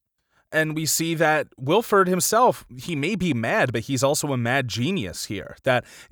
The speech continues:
every car has its own specific ecosystem. Like, this whole aquarium here is a self-sustaining aquarium where they're able to reproduce,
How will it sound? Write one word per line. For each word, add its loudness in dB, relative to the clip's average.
every 2
car 4
has 0
its -6
own -4
specific -2
ecosystem. -2
Like, 0
this 0
whole 4
aquarium 2
here -6
is 0
a 2
self-sustaining 0
aquarium 0
where 4
they're 4
able 4
to 0
reproduce, -2